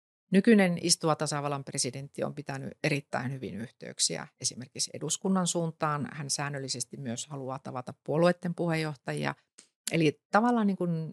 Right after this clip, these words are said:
niin kuin ymmärtää sen, niin kuin koko sen poliittisen, äh, regiimin niin kuin <laughs> sen laaja-alaisuuden ja sen, että miten asiat,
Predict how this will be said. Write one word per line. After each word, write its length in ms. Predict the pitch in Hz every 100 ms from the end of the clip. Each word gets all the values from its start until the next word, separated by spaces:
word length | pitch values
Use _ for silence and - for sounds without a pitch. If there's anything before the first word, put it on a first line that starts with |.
| -
niin 120 | 170
kuin 120 | 165
ymmärtää 540 | 233 233 190 - 151 147
sen, 400 | - 156 147 139 _ _ _ _
niin 80 | 170
kuin 100 | 160
koko 280 | 185 180 170
sen 180 | 165 151
poliittisen, 640 | 165 160 - 139 143 - _ - - -
äh, 80 | -
regiimin 460 | 160 156 160 151 147
niin 120 | 143
kuin 180 | 143 143 135 - -
<laughs> 260 | - -
sen 300 | - 147 139
laaja-alaisuuden 880 | 170 170 151 117 147 135 143 143 135
ja 80 | 135
sen, 220 | 160 151
että 220 | 131 -
miten 280 | 139 135 135
asiat, 400 | 127 139 139 135